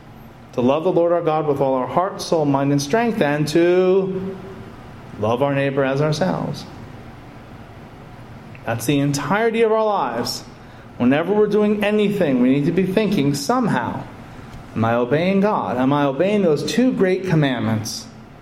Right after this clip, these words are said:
Or am I veering off the course and doing something else?" The second thing, and still found in verse twelve, is that we work out our salvation and fear with trem-,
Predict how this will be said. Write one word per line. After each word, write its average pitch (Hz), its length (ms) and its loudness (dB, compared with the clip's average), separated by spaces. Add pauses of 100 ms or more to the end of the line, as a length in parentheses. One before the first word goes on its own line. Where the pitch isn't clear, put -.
(640)
Or 143 240 4
am 143 160 2
I 135 240 0
veering 151 500 0
off 151 240 0
the 165 80 2
course 127 400 0
and 131 140 2
doing 135 240 4
something 123 580 0 (300)
else?" - 560 -6 (800)
The 165 60 2
second 311 380 0
thing, 156 260 2
and 151 240 2
still 196 300 0
found 143 200 2
in 123 60 -2
verse 127 180 2
twelve, 165 280 0
is 143 80 0
that 175 100 2
we 170 140 4
work 180 400 2
out 165 200 0
our 165 200 0
salvation 143 840 0
and 156 140 4
fear 131 240 0
with 139 240 0
trem-, - 460 0